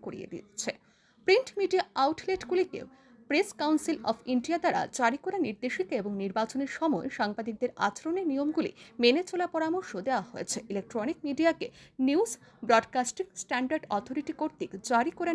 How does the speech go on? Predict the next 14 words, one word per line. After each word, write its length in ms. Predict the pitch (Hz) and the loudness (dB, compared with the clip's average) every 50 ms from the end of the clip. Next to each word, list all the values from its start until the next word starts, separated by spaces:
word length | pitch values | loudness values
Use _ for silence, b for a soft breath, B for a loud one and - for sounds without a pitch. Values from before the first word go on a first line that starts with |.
| 311 | 0
নির্বাচন 380 | 302 302 - 311 311 - 330 339 320 - - - - - | 0 0 -2 -2 -2 -2 -4 -6 -6 -8 -12 -20 -14 -10
সম্প্রচারের 540 | 269 262 262 - 330 320 - 339 247 - - - B B B B B B 240 | -10 -8 -8 -8 -6 -4 -4 -2 -2 -4 -6 -10 B B B B B B 2
নির্দেশিকা 500 | 247 220 233 330 320 - 392 - - 160 - - - | 2 2 2 2 2 2 0 0 0 0 -2 0 -2
অনুসরণ 360 | 254 277 - - 320 339 330 320 - | -2 -2 -2 0 0 0 0 0 0
করতে 220 | 349 330 - - 160 202 220 262 | -2 -4 -4 -6 -8 -6 -4 -4
বলা 140 | 262 220 185 - | -4 -4 -6 -8
হয়েছিল। 360 | - - - - - 240 147 - - B B B B B | -14 -12 -6 -2 -2 -2 -2 -2 -8 B B B B B
নির্বাচনী 440 | 285 285 277 311 339 349 - 480 480 466 - | 2 6 6 6 6 6 4 0 -2 -2 0
প্রক্রিয়ায় 400 | 330 339 - - - 349 - - - 180 | -2 -4 -2 -2 -2 -2 -2 0 -2 -2
অখণ্ডতা 460 | 196 - - - 302 339 339 - 381 370 | -2 -2 -6 -10 -10 -8 -8 -6 -6 -6
ও 60 | 370 | -6
সুষ্ঠুতা 400 | - - 269 - - - - 320 294 220 - | -6 -8 -8 -8 -10 -8 -6 -6 -4 -4 -4
বজায় 300 | - 190 - 302 320 320 302 | -4 -4 -2 -2 -2 0 -2
রাখতে 260 | 262 - - - - | -2 -4 -6 -8 -8